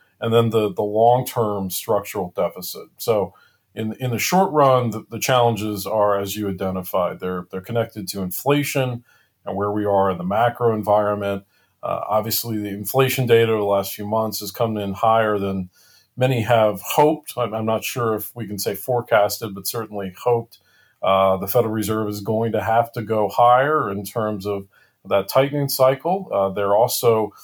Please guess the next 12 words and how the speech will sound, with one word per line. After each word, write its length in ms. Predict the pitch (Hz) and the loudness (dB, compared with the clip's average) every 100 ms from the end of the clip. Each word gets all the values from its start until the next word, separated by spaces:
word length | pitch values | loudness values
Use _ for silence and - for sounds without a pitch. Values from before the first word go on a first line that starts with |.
| - _ | -20 _
reducing 640 | 113 101 117 120 131 113 110 | -8 -6 -4 -2 -2 -2 -2
the, 260 | 104 101 | -2 -2
the 100 | 95 | -4
balance 460 | 95 117 127 117 117 | -2 2 2 2 -2
sheet, 340 | - 113 139 | -6 -8 -10
which 220 | 104 101 101 | -10 -14 -10
is 160 | 101 | -8
having 400 | - 113 107 98 | -2 0 0 -4
a, 380 | 95 95 87 98 | -4 -6 -6 -8
a 20 | 95 | -2
larger 520 | 104 107 95 98 95 | 0 0 -2 -10 -10
impact 600 | 104 98 113 101 95 - | -10 -4 0 0 -2 -8